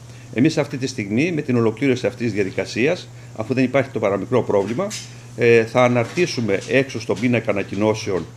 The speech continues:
ε, τις βαθμολογίες των παιδιών, χωρίς όνομα φυσικά. Γι' αυτό το λόγο θέλω να ενημερώσω τα παιδιά και τους ενδιαφερόμενους όλους,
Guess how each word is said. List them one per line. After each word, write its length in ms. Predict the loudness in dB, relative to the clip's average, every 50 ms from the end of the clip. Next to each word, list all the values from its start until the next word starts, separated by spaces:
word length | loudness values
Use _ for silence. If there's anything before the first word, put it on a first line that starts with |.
| -18 -20 -18 -18 -10 -2
ε, 340 | 0 2 4 6 6 6 4
τις 220 | 4 2 -2 -2 0
βαθμολογίες 540 | 0 0 0 0 0 0 0 0 0 -2
των 100 | -2 -2
παιδιών, 360 | -2 -2 -2 2 2 2 2 0 -2 -10 -18 -20 -20 -20 -2 4
χωρίς 300 | 4 6 6 6 4 2
όνομα 240 | 2 2 2 -2
φυσικά. 480 | -4 -6 -8 -10 -4 0 0 0 0 0 -6 -14 -18 -18 -18 -18 -18 -16 -8 -4
Γι' 80 | -4
αυτό 140 | -4 -2 0
το 100 | 0 2
λόγο 340 | 2 4 4 4 4 2 2
θέλω 200 | 2 2 2 2
να 120 | 2 2
ενημερώσω 500 | 2 2 2 2 2 2 2 0 0 -2
τα 100 | -2 0
παιδιά 400 | 0 0 0 0 2 4 4 4
και 180 | 4 0 -4 -6
τους 100 | -4 -4
ενδιαφερόμενους 680 | -4 -2 -2 0 0 0 0 0 0 -2 -4 -2 0
όλους, 380 | 2 2 2 2 0 -4 -8 -12